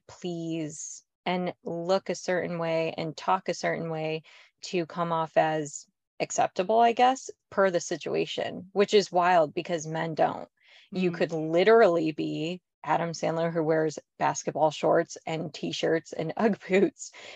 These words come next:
Speaker 1: and go into a meeting or write a movie, and people will love you and think you're funny and you're great. And then he can also go to big business executives and pitch a movie to Netflix in the same attire,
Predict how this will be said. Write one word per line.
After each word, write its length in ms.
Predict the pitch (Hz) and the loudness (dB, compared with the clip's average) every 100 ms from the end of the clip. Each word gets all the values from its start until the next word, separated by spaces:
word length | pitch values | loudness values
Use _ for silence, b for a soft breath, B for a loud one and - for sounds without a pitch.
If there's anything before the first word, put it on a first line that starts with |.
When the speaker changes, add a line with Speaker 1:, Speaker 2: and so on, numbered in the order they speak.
| 247 - | -16 -2
Speaker 1:
and 200 | 180 170 | -2 6
go 180 | 170 180 | 10 10
into 340 | 170 - 175 | 8 4 4
a 60 | 165 | 4
meeting 520 | 175 175 165 160 156 | 0 0 0 -2 0
or 220 | 160 160 | 2 4
write 220 | 160 170 175 | 6 6 6
a 40 | |
movie, 580 | 185 190 180 170 165 160 | 2 0 0 -4 -6 -4
and 160 | 160 | -6
people 320 | - 185 170 160 | -4 0 4 4
will 220 | 160 160 | 4 6
love 240 | 185 165 | 6 6
you 240 | 170 165 165 | 2 2 2
and 140 | 156 | 0
think 160 | 175 165 | -6 -6
you're 100 | 160 | -4
funny 380 | - 196 185 | 2 2 2
and 100 | 175 | 0
you're 120 | 165 156 | -2 2
great. 400 | 175 180 170 - | 6 6 6 2
And 100 | 170 | -2
then 140 | 170 | -2
he 120 | 165 | -4
can 160 | 156 175 | -4 -2
also 340 | 165 - 175 | -2 0 0
go 340 | 151 165 165 156 | 4 6 6 4
to 160 | - | -4
big 280 | 151 170 156 - - | -4 -4 -4 -12 -2
business 420 | 170 151 160 - | 0 0 -4 -4
executives 840 | 151 147 160 - 175 165 165 156 - | -6 0 0 2 0 2 0 -2 -4
and 260 | 165 160 B B B B B _ - | -4 -4 B B B B B _ 0
pitch 220 | 170 180 | 0 2
a 40 | |
movie 400 | 180 180 165 165 | 2 2 2 -2
to 220 | 156 175 170 | 0 -2 2
Netflix 600 | 180 - - 160 - - | 2 2 4 2 0 -4
in 120 | 196 | 0
the 80 | 202 | 0
same 280 | - 226 214 | 2 2 2
attire, 600 | 196 - 170 165 165 | -2 0 2 2 0